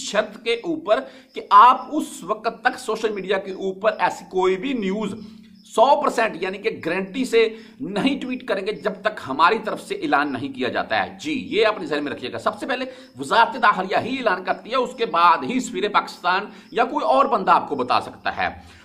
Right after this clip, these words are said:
तो अभी आप वाई के थ्रू की बात हम कर लेते हैं। भाई बात यह है कि अक्टूबर चल रहा है, आपको पता ही आज कितनी तारीख, बारह तेरह, जब आप video देख रहे हैं उस time पता नहीं क्या date होगी, तो अक्टूबर चल रहा है जी। अक्टूबर के अल-, आखिर में तक आप, आप अंदाजा करें कि अभी पन्द्रह से बीस दिन पड़े हुए हैं।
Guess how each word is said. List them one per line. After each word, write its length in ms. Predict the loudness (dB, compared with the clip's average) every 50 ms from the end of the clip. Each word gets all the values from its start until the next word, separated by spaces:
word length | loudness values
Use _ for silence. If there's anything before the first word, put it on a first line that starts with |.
| _ -2
तो 40 | 2
अभी 260 | 2 2 2 2 4 4
आप 220 | 4 4 4 4 4
वाई 180 | 4 4 4
के 100 | 0 -4
थ्रू 200 | -6 -6 -8 -8
की 100 | -10 -4 0
बात 220 | 0 0 0 0
हम 200 | -4 -6 -8 -6
कर 140 | -4 -4 -4 -2
लेते 220 | -4 -6 -6 -4
हैं। 300 | -4 -4 -4 -4 -6 -2
भाई 260 | 0 0 2 0 -2 0
बात 300 | 4 6 6 6 4 2
यह 120 | 0 -2
है 80 | 0 -2
कि 80 | -2 -4
अक्टूबर 480 | -6 -6 -6 -8 -12 -6 -4 -2 -2
चल 140 | 0 0 0
रहा 160 | 0 2 2
है, 60 | 0
आपको 180 | 0 0 -2 -6
पता 220 | -8 -6 -6 -4
ही 120 | -6 -6 -4 0 4
आज 180 | 4 4 4 2 0
कितनी 500 | 0 0 0 -2 -4 -8 -12 -12 -12 -12
तारीख, 240 | -12 -12 -12 -12 -12 -14 -12 -2
बारह 240 | 2 4 4 4 2
तेरह, 200 | 0 -4 -6 -6 -4
जब 200 | -4 -2 0 0
आप 180 | 0 -2 -2 -6
video 180 | -8 -6 -4 -4
देख 180 | -4 -4 -4
रहे 100 | -6 -8
हैं 80 | -8 -8
उस 160 | -8 -8 -6
time 140 | -6 -8 -6
पता 120 | -6 -8 -8
नहीं 120 | -8 -6
क्या 120 | -6 -6
date 200 | -6 -6 -8 -8 -8
होगी, 320 | -8 -8 -6 -8 -10 -12 -14 -20 -20 -20 -20 -20 _ _ _ -2
तो 40 | -2
अक्टूबर 440 | -2 -2 -4 -8 -10 -4 -2 -2 0
चल 140 | 2 0 0
रहा 160 | 0 0 -2
है 80 | -4
जी। 80 | -4 -6
अक्टूबर 540 | -8 -10 -12 -12 -10 -10 -10 -4 -2 -2 -2
के 180 | -2 -4 -6 -8 -6 -2
अल-, 260 | 0 0 0 -2 -4 -10 -4 2 4
आखिर 320 | 4 4 2 2 0 0
में 180 | 0 0 0 0
तक 160 | 0 -2 2 2
आप, 320 | 2 2 2 0 -6 -6 -2
आप 140 | 0 0 0
अंदाजा 260 | 0 -2 -2 -2 -2 -2
करें 220 | -2 -4 -4 -4
कि 80 | -6 -8
अभी 140 | -8 -8 -8
पन्द्रह 280 | -8 -6 -4 -4 -4
से 120 | -4 -4 -6
बीस 180 | -8 -10 -12
दिन 180 | -12 -12 -8 -4
पड़े 180 | -2 -2 -2 -2
हुए 220 | -2 -4 -2 -4
हैं। 160 | -4 -4 -6